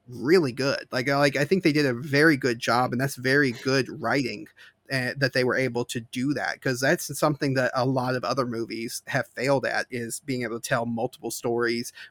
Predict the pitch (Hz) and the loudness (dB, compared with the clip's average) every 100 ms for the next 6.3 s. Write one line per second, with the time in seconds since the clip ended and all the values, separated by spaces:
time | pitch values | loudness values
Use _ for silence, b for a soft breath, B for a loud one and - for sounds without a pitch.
0 | - 139 139 127 110 139 135 123 - 117 | -2 0 0 -2 -2 -2 -2 -4 -4 -4
1 | 113 113 123 B B 131 127 - 139 139 | -4 -4 -8 B B -6 -4 4 6 8
2 | 135 120 123 - 113 104 101 123 117 - | 6 2 0 0 -2 -2 -4 -6 -6 -2
3 | 135 135 139 135 135 - 143 139 135 B | -2 0 0 0 0 0 0 0 -2 B
4 | B - 135 135 156 147 151 147 131 127 | B -4 -4 0 2 6 6 4 0 -2
5 | 127 131 135 131 127 120 120 120 117 117 | -4 -2 0 0 0 -2 -4 -4 -6 -4
6 | 117 107 | -2 -4